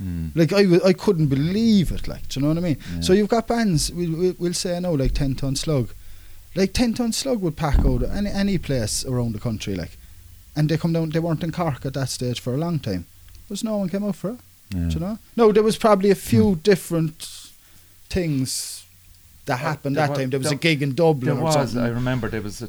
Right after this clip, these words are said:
Speaker 1: there was two or three things on,
Speaker 2: Yeah.
Speaker 1: definitely.
Speaker 2: And it was probably too close to the siege as well, which was another mistake. I mo-, I moved it back from the start of December,
Speaker 3: Mm.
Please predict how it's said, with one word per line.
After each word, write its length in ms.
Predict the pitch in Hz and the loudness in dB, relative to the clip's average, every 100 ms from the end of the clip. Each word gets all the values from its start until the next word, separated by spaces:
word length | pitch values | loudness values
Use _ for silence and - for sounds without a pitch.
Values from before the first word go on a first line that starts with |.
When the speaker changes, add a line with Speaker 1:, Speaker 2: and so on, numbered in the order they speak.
| - - | -14 -12
Speaker 1:
there 80 | 107 | -12
was 120 | - | -10
two 140 | - | -8
or 40 | 135 | -6
three 180 | - 123 | -6 -4
things 320 | 123 110 98 | -4 -4 -4
on, 240 | 92 82 113 | -6 -6 -2
Speaker 2:
Yeah. 120 | 117 | 0
Speaker 1:
definitely. 360 | 127 123 87 - - | -2 -4 -8 -10 -4
Speaker 2:
And 160 | 160 156 | 0 0
it 60 | |
was 160 | 147 151 | 0 -2
probably 440 | - 175 151 139 139 | -4 0 0 0 0
too 220 | 170 143 | 2 2
close 300 | 160 147 - | 4 2 2
to 80 | 127 | -4
the 80 | |
siege 440 | 131 156 160 135 113 | -2 0 0 0 -2
as 120 | 113 | -2
well, 320 | 143 143 123 139 | 2 2 2 -2
which 280 | 131 - | -2 -2
was 120 | 120 131 | -2 0
another 260 | 143 131 | 2 2
mistake. 640 | 127 120 - 120 127 - - - - | 2 0 0 0 -2 -4 -10 -14 -6
I 60 | 117 | 0
mo-, 240 | 135 143 143 | 2 2 2
I 80 | 135 | 2
moved 520 | 151 160 151 131 - | 6 8 8 6 0
it 180 | 131 - | -4 0
back 320 | 160 143 - | 0 0 -4
from 460 | - 123 120 113 107 - - _ - _ _ - - | -6 -2 -2 -2 -6 -20 -20 _ -20 _ _ -18 -8
the 60 | |
start 380 | - 135 120 - | -4 -2 -2 -2
of 80 | 113 | -6
December, 540 | 117 151 135 117 117 95 | -4 -2 0 -2 -2 -2
Speaker 3:
Mm. 300 | 95 98 | 0 -2